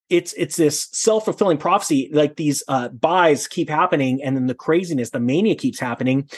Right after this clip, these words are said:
And it, what it will do is it could actually float around to other countries, 'cause other countries will go, "We don't care what the price is. We just need to feed our fam-, our, our people." And so will these big conglomerates like Nabisco and these other food companies go, "Well, no, we're only gonna sell to America"? No,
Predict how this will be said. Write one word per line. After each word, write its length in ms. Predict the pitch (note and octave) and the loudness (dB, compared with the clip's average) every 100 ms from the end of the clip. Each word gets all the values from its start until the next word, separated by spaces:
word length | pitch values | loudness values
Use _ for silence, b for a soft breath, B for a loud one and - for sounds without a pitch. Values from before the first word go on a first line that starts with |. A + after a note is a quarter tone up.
| B B B | B B B
And 220 | E3 E3+ | 2 4
it, 300 | E3+ F3+ F3 - | 4 2 0 2
what 180 | D#3 | 2
it 40 | G3+ | 4
will 100 | D3 | 2
do 240 | D3 A#3+ | 4 4
is 80 | D#3 | 4
it 100 | F3+ | 2
could 120 | F#3+ | 0
actually 240 | F3+ - C#3 | 0 0 -2
float 240 | G3 F#3 | 2 4
around 180 | E3+ C#3+ | 4 4
to 60 | |
other 160 | D#3 C#3+ | 2 0
countries, 420 | - A#3 D#3+ C3+ | -2 -4 -2 -2
'cause 160 | - C#3 | -2 0
other 160 | E3+ | 0
countries 300 | D#3 G#3+ E3+ | 0 0 0
will 80 | C3+ | 0
go, 220 | C3 C3 - b | 2 2 0 b
"We 80 | - | 0
don't 100 | C4 | 2
care 120 | - | 2
what 60 | G3 | 0
the 40 | |
price 300 | - D#3+ F#3 | 0 0 0
is. 120 | C#3+ A#2+ | -2 0
We 120 | D3 | 0
just 180 | F3 E3 | 0 0
need 80 | |
to 80 | C#3 | -2
feed 180 | - D3 | 0 0
our 80 | G2+ | 0
fam-, 300 | - D#3+ D3 - | -2 -4 -2 0
our, 300 | A2+ A2 - | 0 0 -2
our 140 | A2+ | -2
people." 480 | - G3 G#3 F2 - _ B B | 0 0 -2 -4 -10 _ B B
And 140 | D3+ | 0
so 360 | - F3+ C#3 - B | 4 4 4 0 B
will 360 | A#2+ C#3+ E3 F3+ | 0 4 4 4
these 180 | F3+ B2+ | 0 0
big 240 | D#3+ D#3 | 0 0
conglomerates 640 | F3 D3 A#2+ B2+ D3 D#3 | -2 -2 0 0 0 0
like 160 | E3 D3+ | 0 0
Nabisco 540 | C#3+ C3 D3 - D#3 | 0 0 0 2 2
and 100 | D3+ | 2
these 100 | C#3 | 0
other 200 | C#3+ C#3+ | -2 -2
food 240 | C#3 D#3 D3+ | -2 -4 -4
companies 280 | D#3 D3+ C3+ | -6 -6 -2
go, 200 | C#3+ B2+ | 0 0
"Well, 160 | C3 | 0
no, 240 | D3 D3 C3+ | 2 4 4
we're 140 | D3+ | 4
only 140 | D3 | 2
gonna 140 | C3 B2 | 0 -4
sell 240 | - C3 | -2 -2
to 60 | A#2+ | -2
America"? 480 | G#2+ A2+ A#2+ G#2+ F2+ | -6 -8 -8 -8 -14
No, 340 | C#3+ G3+ F#3 | -4 0 2